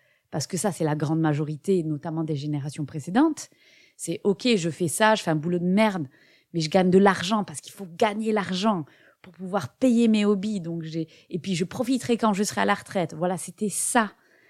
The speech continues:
Le, la vie de rêve, la meilleure vie qu'on vendait dans les générations précédentes.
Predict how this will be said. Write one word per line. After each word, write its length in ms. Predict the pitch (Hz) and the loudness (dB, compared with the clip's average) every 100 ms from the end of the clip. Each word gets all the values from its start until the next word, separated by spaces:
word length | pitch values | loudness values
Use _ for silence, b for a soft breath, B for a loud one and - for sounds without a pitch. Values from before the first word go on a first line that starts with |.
| b b b b | b b b b
Le, 320 | 170 165 165 | -2 2 4
la 380 | 156 151 147 151 | 4 4 4 4
vie 240 | 156 190 226 | 2 0 4
de 100 | 202 | 4
rêve, 480 | 175 202 233 185 | 6 4 4 4
la 160 | 151 147 | 0 0
meilleure 440 | 165 220 220 202 | 2 4 4 2
vie 200 | 175 214 | 0 -6
qu'on 220 | - 185 160 | -4 -2 0
vendait 420 | 180 175 208 226 | -2 0 0 0
dans 160 | 175 | 0
les 120 | 165 156 | -2 -4
générations 460 | 175 175 165 202 | -4 -6 -6 -8
précédentes. 500 | 180 180 190 196 175 | -8 -10 -8 -8 -8